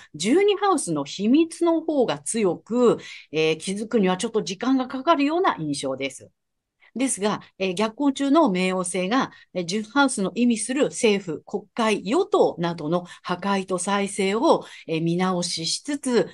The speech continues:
穏やかに推し進めていきそう。えー、こ-、またこの間は株式とかですね、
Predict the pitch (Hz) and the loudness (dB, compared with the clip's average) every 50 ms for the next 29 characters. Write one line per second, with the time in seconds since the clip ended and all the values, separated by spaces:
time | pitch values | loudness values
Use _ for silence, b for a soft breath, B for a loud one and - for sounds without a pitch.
0 | B B _ 175 202 208 277 294 302 269 269 - 247 247 277 302 226 - - 165 | B B _ -6 0 2 2 4 4 2 0 0 2 4 4 4 4 2 0 -4
1 | 165 - - 175 175 - - 170 170 - 262 269 262 214 - 160 147 - 160 151 | -4 -2 -2 -2 -4 -4 -8 -8 -4 0 2 4 4 4 2 -4 -4 -4 -10 -14
2 | 147 - 160 - - 175 160 143 123 117 B B B B B B B - 160 151 | -12 -10 -10 -4 0 2 2 2 0 -4 B B B B B B B -4 -2 0
3 | 151 151 147 143 - _ _ _ _ - 208 - - 185 190 185 202 - - 233 | 0 0 -2 -4 -8 _ _ _ _ -4 -4 -2 0 -4 -2 -2 -2 0 2 4
4 | 233 269 277 - 320 311 262 185 165 175 185 180 175 - - 233 262 427 453 - | 4 4 4 6 6 6 6 4 4 4 4 4 2 0 -2 2 4 4 4 4
5 | - - 208 185 151 139 - 131 123 123 123 - - 139 160 156 - | 0 -6 -8 -6 -6 -4 -4 -4 -6 -4 -10 -8 -4 -2 -2 -2 -2